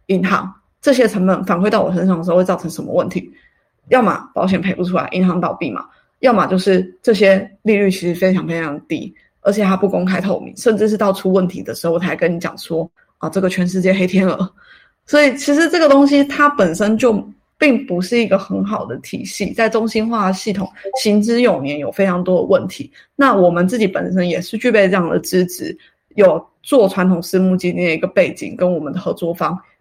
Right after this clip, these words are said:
也具备这样的资质，我们才来说这些话，而不是说我们今天没有能力去做，然后去讲一个伪需求，然后来告诉大家说，哦，我们要一起去革新这件事情。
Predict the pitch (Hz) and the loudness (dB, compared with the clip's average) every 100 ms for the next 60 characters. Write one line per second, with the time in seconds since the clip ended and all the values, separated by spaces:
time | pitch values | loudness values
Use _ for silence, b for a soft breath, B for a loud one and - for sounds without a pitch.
0 | _ 202 190 226 226 214 196 160 170 175 | _ 0 0 2 2 2 -2 -2 -4 -6
1 | 156 175 165 190 160 165 180 170 175 185 | -4 -4 -4 -2 -2 -2 -2 -2 -2 -4
2 | - 185 233 269 262 220 190 165 160 185 | -2 0 2 2 4 4 4 0 -2 -2
3 | 202 196 196 208 202 - 170 170 - 180 | 0 0 0 0 0 -4 -6 -6 -6 -6
4 | 185 - b b b 180 185 196 196 208 | -4 -6 b b b -2 0 0 0 0
5 | - 170 170 180 - 180 185 175 - - | 0 -4 -2 -2 -2 -2 -2 -2 -4 -4
6 | - _ _ - 180 180 180 185 185 175 | -10 _ _ -4 0 2 2 0 0 -2
7 | 165 180 190 - 165 175 156 180 190 165 | -2 0 2 2 2 0 0 -2 -2 0
8 | 180 185 - 185 160 156 170 180 - 160 | -2 0 -4 -4 -6 -4 -4 -6 -6 -6
9 | - | -6